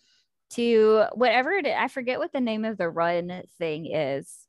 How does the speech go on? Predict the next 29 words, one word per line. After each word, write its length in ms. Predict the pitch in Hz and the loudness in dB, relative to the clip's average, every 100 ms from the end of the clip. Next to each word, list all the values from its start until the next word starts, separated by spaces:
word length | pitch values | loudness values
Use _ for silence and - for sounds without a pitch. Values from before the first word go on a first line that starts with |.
| _ - | _ -4
And 100 | 214 | 0
I 160 | 254 | 0
didn't 240 | 247 277 294 | 0 0 0
understand 440 | 247 185 - 185 | 0 -4 -6 -10
what 140 | 175 165 | -8 -8
you 60 | |
were 100 | 156 | -6
talking 400 | 160 170 175 180 | -2 -2 -2 -8
about 300 | 165 156 143 - | -4 0 0 -2
in 60 | |
our 120 | 170 160 | -6 -6
last 320 | 151 160 - | -4 -4 -6
episode 400 | 151 170 - 175 | -14 -12 -10 -10
when 100 | 156 | -10
you 100 | 160 | -10
were 80 | 160 | -8
talking 360 | - 160 170 170 | -6 -6 -8 -6
about, 280 | 143 - | -4 -4
like, 160 | - 160 | -8 -4
the 160 | 175 170 | -4 0
run 320 | 180 160 151 | 2 2 0
and 160 | 147 147 | -6 -10
the 60 | |
similarity 720 | 170 170 170 156 151 147 - | -12 -12 -10 -8 -6 -6 -8
between 360 | - 147 151 147 | -10 -12 -10 -6
that 220 | 147 135 | -6 -6
and 160 | 143 143 | -8 -8
this, 320 | 139 135 - | -8 -10 -10
but 200 | - - | -8 -8